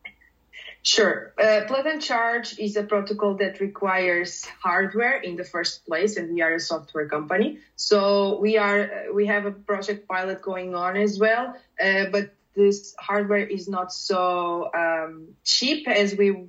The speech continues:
like to just spread all over Europe. As we were talking just now, we, we still don't have, um, roaming across all networks. So we would like to see those fifty percent of charging points communicating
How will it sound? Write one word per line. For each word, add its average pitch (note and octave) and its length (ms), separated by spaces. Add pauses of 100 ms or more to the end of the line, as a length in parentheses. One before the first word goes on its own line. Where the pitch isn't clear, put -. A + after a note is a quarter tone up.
like F#3+ 480 (180)
to G3 500
just - 320
spread F#3+ 580 (240)
all G3 240
over F#3+ 400
Europe. A3+ 500
As F#3+ 260
we F#3+ 220
were F#3+ 200
talking F#3 420
just F#3 300
now, F3 320 (240)
we, G3+ 300
we G#3 120
still G3+ 240
don't G3 180
have, F3+ 400 (100)
um, D#3+ 580 (320)
roaming G3+ 460
across G3+ 400
all F#3+ 220
networks. A#3 640
So G3 100
we G3 100
would G#3 180
like G3+ 240
to G3+ 100
see G3+ 180
those G3 300
fifty G#3 280
percent G3+ 420
of G3 120
charging F#3+ 400
points G3 240
communicating G3+ 760